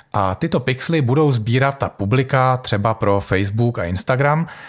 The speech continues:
abyste tam s těmi klienty mohli opakovaně komunikovat, abyste jim mohli zobrazovat svoje, svoje remarketingové sdělení. Co je to ten remarketing a k čemu je to dobré?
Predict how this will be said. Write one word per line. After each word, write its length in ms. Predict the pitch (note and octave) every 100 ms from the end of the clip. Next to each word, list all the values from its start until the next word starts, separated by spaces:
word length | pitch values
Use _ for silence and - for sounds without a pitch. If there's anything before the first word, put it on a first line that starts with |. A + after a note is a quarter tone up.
| - -
abyste 340 | A#2 D3 -
tam 280 | D3 D3 C#3+
s 80 | C3
těmi 260 | B2+ A#2 F#2+
klienty 460 | G#2+ A2 A#2+ B2
mohli 380 | A#2 A2 G2+ G2
opakovaně 580 | G2+ A#2+ A2+ A2 G#2 F2
komunikovat, 640 | A2+ C3 C#3 D3+ C3 B2+
abyste 340 | G2+ G2 - G2+
jim 100 | F#2+
mohli 280 | F#2+ G2
zobrazovat 600 | F2+ F#2 G2 G2+ F#2+ F#2+
svoje, 480 | - - F#2+ F#2 F#2 -
svoje 300 | - G#2 F#2
remarketingové 800 | G#2+ G#2 G#2 F#2+ F#2+ F#2+ F#2
sdělení. 440 | F2 E2+ F2+ F#2 E2 - _ _ _ _ _
Co 120 | -
je 80 | F#3+
to 120 | F#3+
ten 200 | E3 B2+
remarketing 800 | F#2+ A2 B2+ B2 B2+ A#2+ A#2 A2
a 140 | A2+ G2+
k 120 | -
čemu 300 | - G2+ A2
je 60 |
to 120 | G#2+ G2+
dobré? 400 | F#2 F#2+ F2